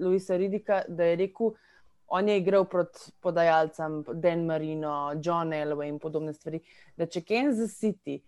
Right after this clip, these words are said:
tak Kansas City, kakor smo ga gledali v nedeljo, ne bi imeli Patricka Mahomesa, bi izgubili verjetno še z večjo razliko, kakor so. Ampak,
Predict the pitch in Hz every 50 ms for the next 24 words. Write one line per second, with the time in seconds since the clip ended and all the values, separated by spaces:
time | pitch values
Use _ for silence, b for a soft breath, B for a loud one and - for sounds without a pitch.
0 | _ _ _ _ _ _ _ _ _ _ _ _ _ _ _ _ _ _ _ -
1 | _ _ _ - 202 208 208 - - - 190 190 190 180 175 - - 180 - 185
2 | - 185 175 175 196 180 165 185 180 170 170 170 170 180 185 185 180 175 170 165
3 | 165 196 196 196 180 185 180 185 190 196 208 190 185 185 - 180 180 180 196 196
4 | - 190 185 170 165 170 180 185 196 196 190 - 190 180 156 165 156 165 151 180
5 | 165 156 196 190 190 175 175 160 170 170 165 - 170 170 165 - - 156 - -
6 | 170 165 160 160 165 160 156 - 160 156 156 151 151 151 156 - - 147 135 -
7 | 151 147 - 156 135 - - - 160 143 120 - _ _ _ _ _ _ _ _
8 | _ _ _ _ _ _ _ _ _ _ _ - - 165 165 165 - - 165 160
9 | 160 160 -